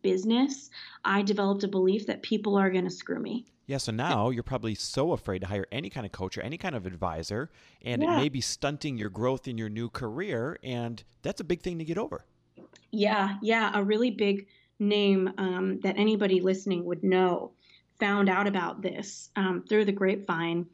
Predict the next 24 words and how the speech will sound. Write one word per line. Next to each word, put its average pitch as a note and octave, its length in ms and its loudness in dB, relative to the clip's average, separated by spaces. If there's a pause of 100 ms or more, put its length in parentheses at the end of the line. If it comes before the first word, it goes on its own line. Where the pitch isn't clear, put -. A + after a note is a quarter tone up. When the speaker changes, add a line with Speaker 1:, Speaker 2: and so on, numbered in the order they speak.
(460)
Speaker 1:
And G#3 140 4
he G3 180 4
offered G3 380 2
himself G3 420 0
up F3+ 220 -2
for F#3 100 2
free, B3 280 4
and G3+ 80 8
he F#3 40 6
charges F#3+ 300 0
a F#3 60 2
million F#3 340 2
dollars E3+ 460 0
for F#3+ 80 0
a F3 60 -2
coaching B3+ 360 2
package. F3 380 -2
And F3 80 2
he E3+ 40 0
said, F3 220 -2
"I F3+ 100 2
wanna F3 200 2
coach F3 280 0
you." G3+ 300 0